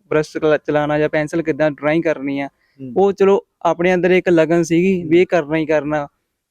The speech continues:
Speaker 1: ਤੇ ਉਹ ਤੋਂ ਹੌਲੀ ਹੌਲੀ ਸ਼ੁਰੂ ਹੁੰਦਾ ਹੁੰਦਾ ਆਪਣੇ ਆਪ ਹੀ ਟਰਾਈ ਕੀਤਾ ਸਾਰਾ ਵਾਲ ਪੇਂਟਿੰਗ ਦਾ ਕੰਮ,
Speaker 2: ਹੂੰ।
Speaker 1: ਆਪ ਹੀ ਕਰਨ ਲੱਗੇ ਆ ਜੀ। ਮਤਲਬ ਕੁਦਰਤ ਵੱਲੋਂ ਹੀ ਮੰਨ ਕੇ ਚਲੋ ਵੀ ਇੱਕ ਤਰ੍ਹਾਂ ਦਾ ਗੁਣ ਹੀ ਦਿੱਤਾ ਸੀ ਉਹਨੇ।
Speaker 2: ਹੂੰ।
Speaker 1: ਹਾਂਜੀ।
Speaker 2: ਤੇ ਅੱਛਾ, ਅ, ਕੀ ਕੀ ਰਿਕੁਆਇਰਮੈਂਟ ਹੁੰਦੀ ਹੈ ਜੇਕਰ ਮਤਲਬ ਸ਼ੁਰੂਆਤ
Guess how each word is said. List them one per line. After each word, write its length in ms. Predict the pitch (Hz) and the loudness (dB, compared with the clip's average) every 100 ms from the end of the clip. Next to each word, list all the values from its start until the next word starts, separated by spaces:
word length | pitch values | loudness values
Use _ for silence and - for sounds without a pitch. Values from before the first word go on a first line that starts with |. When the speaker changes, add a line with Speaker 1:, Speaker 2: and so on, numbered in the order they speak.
| _ | _
Speaker 1:
ਤੇ 100 | 170 | -2
ਉਹ 160 | 180 180 | 0 2
ਤੋਂ 120 | 196 | 2
ਹੌਲੀ 200 | 180 185 | 2 4
ਹੌਲੀ 140 | 202 | 2
ਸ਼ੁਰੂ 280 | 190 170 196 | 0 0 2
ਹੁੰਦਾ 180 | 180 170 | 2 2
ਹੁੰਦਾ 400 | 170 160 165 170 | 0 2 2 0
ਆਪਣੇ 340 | - 165 165 175 | -2 -4 0 2
ਆਪ 180 | 170 165 | 2 0
ਹੀ 60 | |
ਟਰਾਈ 220 | 151 151 | -2 -2
ਕੀਤਾ 260 | 143 139 151 | -2 -10 -8
ਸਾਰਾ 260 | 147 151 165 | -2 -2 0
ਵਾਲ 220 | 151 143 | -2 -2
ਪੇਂਟਿੰਗ 280 | 147 143 143 | -6 -6 -6
ਦਾ 80 | |
ਕੰਮ, 260 | 143 143 143 | -4 -6 -6
Speaker 2:
ਹੂੰ। 420 | - _ 131 123 - | -14 _ -20 -18 -6
Speaker 1:
ਆਪ 260 | 151 151 160 | -2 0 0
ਹੀ 60 | |
ਕਰਨ 280 | 165 147 143 | -2 -4 -6
ਲੱਗੇ 260 | 123 110 117 | -8 -8 -10
ਆ 40 | |
ਜੀ। 120 | 113 _ - | -12 _ -4
ਮਤਲਬ 160 | 156 170 | -2 0
ਕੁਦਰਤ 320 | 185 180 160 | 0 0 0
ਵੱਲੋਂ 260 | 180 180 202 | 0 0 2
ਹੀ 100 | 196 | 2
ਮੰਨ 300 | 175 160 160 | 2 0 0
ਕੇ 100 | 156 | -2
ਚਲੋ 260 | 151 143 | -2 -2
ਵੀ 100 | 147 | -2
ਇੱਕ 160 | 151 156 | -2 -2
ਤਰ੍ਹਾਂ 160 | 147 151 | -2 -2
ਦਾ 60 | |
ਗੁਣ 220 | 147 143 | -2 -4
ਹੀ 60 | 143 | -2
ਦਿੱਤਾ 320 | 143 - 147 | -4 -4 -4
ਸੀ 120 | 127 | -4
ਉਹਨੇ। 160 | 131 135 - _ 135 | -8 -12 -18 _ -18
Speaker 2:
ਹੂੰ। 100 | 117 | -18
Speaker 1:
ਹਾਂਜੀ। 500 | 107 - 143 120 - _ _ _ _ - | -18 -10 -8 -8 -16 _ _ _ _ 0
Speaker 2:
ਤੇ 200 | 185 175 | 2 2
ਅੱਛਾ, 400 | - 196 180 151 | 0 0 0 -6
ਅ, 100 | - _ _ _ _ _ - | -12 _ _ _ _ _ -2
ਕੀ 220 | 170 165 | 0 0
ਕੀ 260 | - 175 | 2 2
ਰਿਕੁਆਇਰਮੈਂਟ 680 | 151 135 151 147 160 143 127 | 2 2 2 2 0 -4 -6
ਹੁੰਦੀ 380 | 120 127 117 120 | -6 -4 0 2
ਹੈ 260 | 120 123 - | 2 0 -6
ਜੇਕਰ 320 | 123 135 - 143 | -2 -2 0 -2
ਮਤਲਬ 260 | 135 135 | 0 -2
ਸ਼ੁਰੂਆਤ 600 | 127 - 143 160 151 127 | 0 0 2 4 2 0